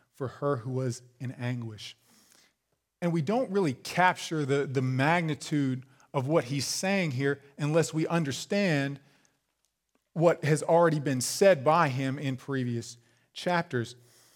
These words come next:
And so let's just start at the very beginning of the book, Isaiah chapter one. It says, "The vision of Isaiah, the son of Amoz,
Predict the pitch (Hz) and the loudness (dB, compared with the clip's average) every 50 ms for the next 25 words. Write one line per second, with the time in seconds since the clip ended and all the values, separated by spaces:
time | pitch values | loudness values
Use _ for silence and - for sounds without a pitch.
0 | _ _ _ _ _ _ _ _ _ _ 160 151 131 - - 151 160 202 208 - | _ _ _ _ _ _ _ _ _ _ -6 -6 -6 -2 -2 0 0 0 0 -2
1 | - 180 - - - 175 160 156 120 127 117 127 143 160 160 135 143 127 147 151 | -4 -6 -8 0 2 2 2 2 0 -4 -2 2 2 2 2 0 -2 -4 -2 -2
2 | 160 151 147 127 117 110 110 139 139 131 - - - - 131 135 131 120 151 170 | -2 -2 -2 -4 -4 -6 -4 -4 -4 -4 -6 -8 -6 -4 -2 -2 0 0 0 0
3 | 170 160 - - 170 156 143 - 147 135 127 131 131 131 120 117 110 95 - - | 0 -2 0 0 0 0 0 -2 -4 -4 -4 -2 -2 -2 -4 -4 -6 -10 -16 -20
4 | _ _ _ _ _ _ _ _ _ _ _ _ _ _ _ _ _ _ _ _ | _ _ _ _ _ _ _ _ _ _ _ _ _ _ _ _ _ _ _ _
5 | _ _ _ _ _ - 147 127 120 131 117 110 143 175 180 175 185 185 165 170 | _ _ _ _ _ -8 -8 -4 -4 -4 -2 2 2 2 2 2 -2 0 0 2
6 | 160 147 127 117 127 139 135 127 120 117 120 120 - _ _ 127 113 - - 160 | 2 2 0 0 0 0 0 0 0 -2 -6 -10 -16 _ _ -12 -12 -8 -6 -4
7 | 165 175 170 143 139 131 127 120 120 123 117 - | -2 0 0 0 0 0 -2 -2 -4 -4 -6 -8